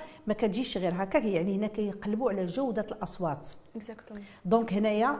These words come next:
Speaker 1: جوده الصوت ديال هناليا هو اللي خلاها انها تحصل على عقد عمل اكثر احترافيه.
Speaker 2: بوسيبل.
Speaker 1: واستغليتي ديك التواجد ديالك ودرتي كذلك المسابقه.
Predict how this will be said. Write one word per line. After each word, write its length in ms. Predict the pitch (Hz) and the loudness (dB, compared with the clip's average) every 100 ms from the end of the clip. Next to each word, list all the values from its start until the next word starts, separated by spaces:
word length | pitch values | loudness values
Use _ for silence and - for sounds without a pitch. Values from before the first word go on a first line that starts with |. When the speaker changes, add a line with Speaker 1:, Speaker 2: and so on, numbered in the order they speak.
| - | 0
Speaker 1:
جوده 280 | 180 285 240 | 2 4 4
الصوت 500 | 240 - 277 - - | 0 0 0 0 -4
ديال 360 | 185 180 196 - | 0 4 2 2
هناليا 500 | 160 180 165 180 240 | 4 4 4 4 4
هو 220 | 190 220 | 6 4
اللي 160 | 226 | 4
خلاها 580 | 220 - 202 226 220 240 247 - - - | 0 0 4 4 6 4 0 -12 -4 2
انها 280 | 233 202 196 | 4 4 2
تحصل 440 | 196 - 277 269 | 0 -6 -4 -2
على 180 | 156 180 | 0 2
عقد 300 | 165 - 165 | 2 0 2
عمل 260 | 165 262 - | 2 2 -2
اكثر 240 | 180 - | -4 -2
احترافيه. 640 | 180 - 196 202 254 381 415 - - - _ _ _ _ _ _ _ _ _ - - | -2 -2 -2 -2 0 -2 -2 -8 -20 -20 _ _ _ _ _ _ _ _ _ -18 -8
Speaker 2:
بوسيبل. 340 | 403 403 208 - - - - | -6 -6 -12 -14 -20 -20 -6
Speaker 1:
واستغليتي 800 | - 196 - 311 311 320 311 311 | 0 0 4 4 6 4 4 2
ديك 140 | 294 285 | 0 0
التواجد 460 | - 285 277 247 | 4 6 6 4
ديالك 400 | 196 392 - - | 2 0 0 0
ودرتي 360 | - 330 339 - | 2 4 2 0
كذلك 440 | - 247 254 269 | 0 2 2 2
المسابقه. 680 | 262 240 233 214 180 175 131 | 2 2 2 2 2 0 -2